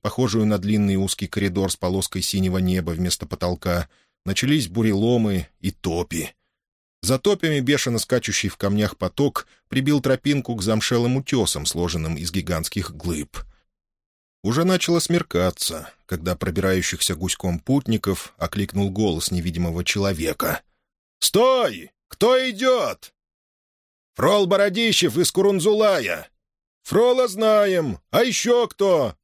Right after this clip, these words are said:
«А два добрых молодца, которым кроме вашей дыры некуда податься!» «Проезжайте!» — разрешил тот же голос. В боковом распадке,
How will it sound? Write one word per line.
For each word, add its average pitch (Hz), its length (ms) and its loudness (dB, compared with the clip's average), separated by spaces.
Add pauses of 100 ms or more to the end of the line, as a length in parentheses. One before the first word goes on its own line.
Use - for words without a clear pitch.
(640)
«А 127 160 2
два 226 240 4
добрых 233 400 2
молодца, 233 540 2
которым 185 360 2
кроме 208 240 4
вашей 208 300 2
дыры 220 340 2
некуда 202 400 2
податься!» 170 760 0 (640)
«Проезжайте!» — 240 1000 0 (140)
разрешил 127 520 0
тот 113 200 2
же 127 140 0
голос. 82 600 -2 (800)
В 85 100 -4
боковом 190 400 2
распадке, 175 760 0